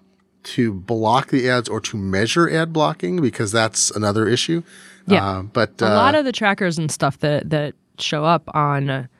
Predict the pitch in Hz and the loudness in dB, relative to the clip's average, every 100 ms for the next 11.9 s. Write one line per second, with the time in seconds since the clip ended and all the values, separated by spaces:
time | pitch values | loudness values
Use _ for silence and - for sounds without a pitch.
0 | _ _ _ _ _ _ 180 180 147 170 | _ _ _ _ _ _ 0 2 2 0
1 | 135 185 190 185 190 196 196 - 190 170 | 0 0 0 2 2 2 0 -2 -2 0
2 | 143 147 147 - 180 170 160 - 147 151 | 0 -2 -2 0 2 2 0 0 0 2
3 | 151 143 143 135 139 135 151 147 165 160 | 2 2 0 0 0 2 0 0 0 0
4 | 156 156 156 147 143 139 139 135 147 143 | 2 2 0 -2 0 0 -2 -4 -6 -4
5 | 135 139 135 131 165 165 165 - - - | -4 -4 -4 -4 0 0 0 -4 -20 -20
6 | - _ - - - 294 320 196 170 165 | -20 _ -8 -4 0 2 2 2 2 0
7 | 156 147 151 160 - 156 147 160 175 170 | 0 0 0 -2 -2 0 2 2 0 0
8 | 160 160 160 156 - 160 151 - 190 196 | 0 0 0 -2 0 2 2 0 0 2
9 | 185 170 160 147 - 147 139 139 160 156 | 2 0 0 -2 -2 -2 -2 0 0 2
10 | 147 147 143 - - - - - - 254 | 2 2 0 -2 -10 -20 -18 -8 -2 0
11 | 370 311 226 202 185 - 190 160 127 | 2 2 2 0 -2 -2 0 0 -2